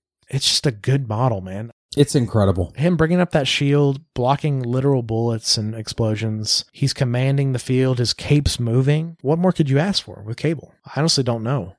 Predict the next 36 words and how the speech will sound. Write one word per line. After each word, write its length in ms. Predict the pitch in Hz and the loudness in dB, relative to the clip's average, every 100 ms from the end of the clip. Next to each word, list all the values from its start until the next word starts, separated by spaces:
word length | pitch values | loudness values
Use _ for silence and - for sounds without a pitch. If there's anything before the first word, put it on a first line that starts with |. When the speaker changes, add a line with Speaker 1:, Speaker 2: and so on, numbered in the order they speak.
| - | 0
Speaker 2:
It's 240 | 143 - | 0 0
beautiful. 640 | - 110 117 120 98 95 - | 2 4 6 4 2 0 0
I'm 240 | - 156 | 2 2
extremely 600 | 135 - - 156 170 123 | 2 -2 2 4 6 4
excited 400 | 95 107 98 92 | 4 2 2 2
to 60 | 92 | 0
have 180 | 98 92 | 0 0
one. 200 | 85 90 - | -4 -6 -8
Speaker 1:
It's 200 | 139 175 | -2 2
my 120 | 165 | 2
current 340 | - 165 143 | 4 2 0
favorite 320 | - 143 131 | 0 2 2
model 340 | 123 120 127 127 | 0 0 2 2
in 80 | 123 | 0
the 80 | |
game. 400 | 117 120 120 123 - | 0 0 0 0 -2
It 280 | - 139 - | 2 4 4
usurped 640 | 131 127 143 143 - - - _ _ _ - | 2 4 4 4 0 -10 -12 _ _ _ -2
Angela 560 | 131 131 135 135 135 - _ 135 | 2 4 4 4 2 -2 _ -2
and 120 | 123 | 0
Green 200 | 127 120 | 2 2
Goblin, 420 | 123 123 123 123 | 2 4 2 0
which 220 | 117 123 | 2 4
Speaker 2:
Mm. 80 | 123 | 6
Speaker 1:
were 140 | 120 | 4
up 140 | 117 117 | 2 0
there 160 | 127 | 0
for 140 | 120 127 | 0 0
me. 320 | 123 120 117 _ - | 0 -2 -4 _ -4
As 200 | 127 120 | -2 0
everyone 260 | 120 117 | 0 0
knows 300 | 113 117 113 | 0 0 -2
that 80 | 113 | -2
listens 300 | 110 - 113 | -4 -4 -4
to 40 | - | -2
podcasts, 560 | 120 120 123 117 - | -2 0 0 0 0